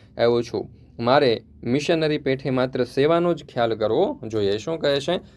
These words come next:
કે જેવી રીતે મિશનરી સંસ્થાઓ અલગ અલગ ચાલતી હોય કે જેની અંદર ઘણા બધા કાર્યક્રમો ચાલતા હોય, એ રીતે અહીંયા સ્વાસ્થ્યનો જે કાર્યક્રમ છે લોકોના, તો એ પેટી પૈકી હું અહીંયા જે માટે આવ્યો છું,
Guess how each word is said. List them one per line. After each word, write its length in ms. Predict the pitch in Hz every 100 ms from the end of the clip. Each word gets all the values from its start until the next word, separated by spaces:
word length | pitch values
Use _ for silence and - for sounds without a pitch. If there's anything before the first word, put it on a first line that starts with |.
| -
કે 100 | -
જેવી 220 | 120 127 131
રીતે 240 | 127 127
મિશનરી 640 | 120 127 131 131 127 123 - - - - - - - - -
સંસ્થાઓ 480 | 135 135 135 127
અલગ 280 | 123 127 127
અલગ 200 | 123 123
ચાલતી 360 | 113 131 143 143
હોય 160 | 117
કે 100 | 113
જેની 240 | 110 117 120
અંદર 240 | 123 123
ઘણા 220 | 117 120
બધા 200 | 120 117
કાર્યક્રમો 580 | 117 123 120 120 117 117
ચાલતા 360 | 117 120 123 127
હોય, 100 | 110
એ 20 |
રીતે 220 | 117 120
અહીંયા 140 | 120 123
સ્વાસ્થ્યનો 580 | 127 143 147 143 135
જે 120 | 127 123
કાર્યક્રમ 500 | 123 123 123 120 120
છે 160 | 123
લોકોના, 440 | 113 117 127 117 - - - -
તો 80 | 131
એ 320 | 143 151 143
પેટી 460 | - - 139 139 127
પૈકી 340 | 139 135 143
હું 140 | 139
અહીંયા 200 | 135 139
જે 200 | 135 123
માટે 280 | 135 135 135
આવ્યો 320 | 120 127 175
છું, 280 | 170 - 104